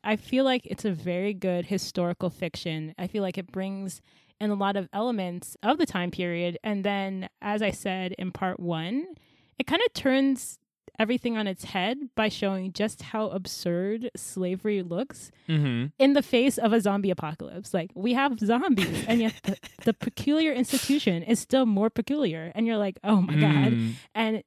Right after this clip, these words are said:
Speaker 1: it's so crazy to have those things next to each other 'cause one of them actually happened,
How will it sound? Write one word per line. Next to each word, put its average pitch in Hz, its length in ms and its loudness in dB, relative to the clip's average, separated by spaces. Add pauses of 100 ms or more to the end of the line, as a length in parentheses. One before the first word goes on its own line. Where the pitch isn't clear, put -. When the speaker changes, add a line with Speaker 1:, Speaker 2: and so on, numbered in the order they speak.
Speaker 1:
it's - 180 0
so 240 180 4
crazy 233 420 0
to 202 640 2
have 220 200 0
those 202 160 0
things 190 200 -4
next 214 200 -6
to 240 80 -2
each 208 140 -4
other 170 160 -4
'cause 175 260 -4
one 180 260 -4
of 247 80 0
them 190 200 -2
actually 185 280 -4
happened, 185 480 -6